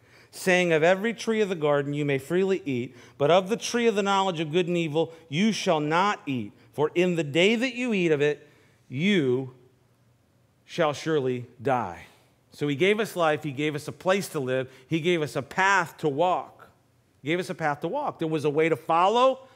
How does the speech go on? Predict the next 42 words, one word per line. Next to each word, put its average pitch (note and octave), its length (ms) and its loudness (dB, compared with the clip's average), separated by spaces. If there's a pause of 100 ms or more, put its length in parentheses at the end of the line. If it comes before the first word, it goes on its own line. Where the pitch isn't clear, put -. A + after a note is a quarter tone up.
(100)
and E3 120 0
obey F3 340 6
God, A#3+ 420 6 (640)
and E3+ 100 2
there F#3+ 80 4
was F#3+ 180 2
a F#3 40 2
way G3+ 160 4
to G3+ 80 2
rebel E3+ 640 6 (720)
against D#3+ 420 0
God E3 240 6
and F3 140 0
disobey D#3+ 540 2
him. F2 100 -10 (140)
There C3+ 100 -6
was D3 100 -4
a E3 40 -4
way F3 140 6
to D#3+ 80 2
follow A3+ 640 6
and E3 100 -4
obey. F3 360 6
There G#3+ 100 0
was E3 180 -2
a F3 60 0
way F3 160 4
to E3+ 80 0
rebel G3 540 6
and A3+ 120 0
disobey. D#3+ 560 -2 (680)
There C3+ 100 -4
was C#3 140 -6
a G3+ 40 2
way. A3+ 280 4
That E3+ 160 0
was, F3 140 -2
it G3+ 80 2
was F#3 140 -2
presented F#3+ 680 -2
to A#3+ 180 0
him E3+ 240 0